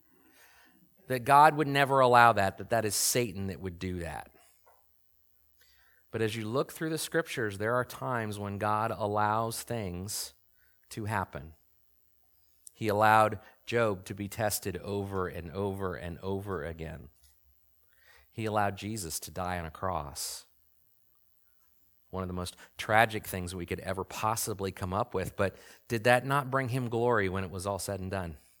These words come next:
Did not, did that act alone not offer an opportunity of salvation for the entire world?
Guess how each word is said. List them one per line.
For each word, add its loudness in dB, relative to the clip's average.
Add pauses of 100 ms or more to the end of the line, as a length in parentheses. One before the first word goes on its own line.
(1400)
Did 2
not, -4
did 0
that 8
act 8
alone 8 (240)
not 6 (480)
offer 6
an 4
opportunity 0
of -2
salvation 0
for -6
the -4
entire -2 (240)
world? -4